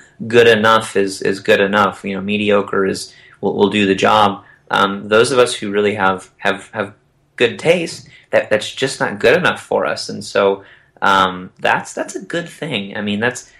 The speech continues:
th-, that sort of sentiment isn't something that everybody has. And if you don't quit, it's the kind of thing that,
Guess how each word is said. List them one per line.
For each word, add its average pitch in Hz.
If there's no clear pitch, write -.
th-, -
that 117
sort 123
of 107
sentiment 117
isn't 120
something 113
that 101
everybody 101
has. 110
And 104
if 139
you 170
don't 135
quit, 120
it's -
the 101
kind 110
of 104
thing 104
that, 92